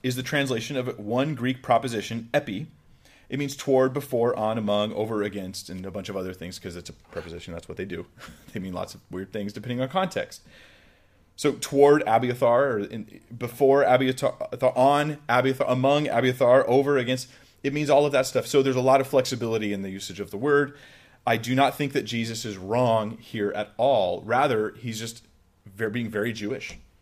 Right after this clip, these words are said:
He picks the, the, the moment the guy becomes high priest. It refers to the guy as, as the, uh, in the time of Abiathar the high priest. It, it all connects with someone who's actually very well familiar with this story and what happened.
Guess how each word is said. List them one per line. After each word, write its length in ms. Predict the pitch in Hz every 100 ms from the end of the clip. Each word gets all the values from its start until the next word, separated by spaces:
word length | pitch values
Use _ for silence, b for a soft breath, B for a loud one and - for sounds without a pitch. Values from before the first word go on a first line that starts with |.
| _ -
He 100 | 113
picks 280 | 131 123
the, 240 | 113 110 98
the, 580 | 117 101 110 110 98 92
the 180 | 90
moment 440 | 120 123 143 139 120
the 60 | 123
guy 120 | 117
becomes 300 | 120 131 127
high 140 | 135
priest. 460 | 127 143 190 - - b b b b b
It 60 | 117
refers 400 | 117 131 127 127
to 320 | 127 120 113 120
the 80 |
guy 340 | 113 110 107 113 - _ _ _ _
as, 220 | 117 113 - - -
as 280 | 117 113 110
the, 260 | 113 110
uh, 140 | 101 98
in 120 | 123
the 60 | 123
time 360 | - 127 123
of 80 | 123
Abiathar 440 | 113 107 104 110 104
the 80 |
high 120 | 101 95
priest. 340 | - 113 151
It, 260 | - - 113
it 60 |
all 380 | 107 131 143 131 B B
connects 340 | 151 139 156
with 80 | 139
someone 220 | 139 127
who's 200 | 127 123
actually 320 | 120 123 143 113
very 440 | 98 127 165 190
well 240 | 113 101
familiar 420 | 101 101 95 92 92
with 180 | 90
this 120 | 95 -
story 460 | - 92 87 85 _ b b
and 100 | 90
what 120 | 87
happened. 340 | 95 85 65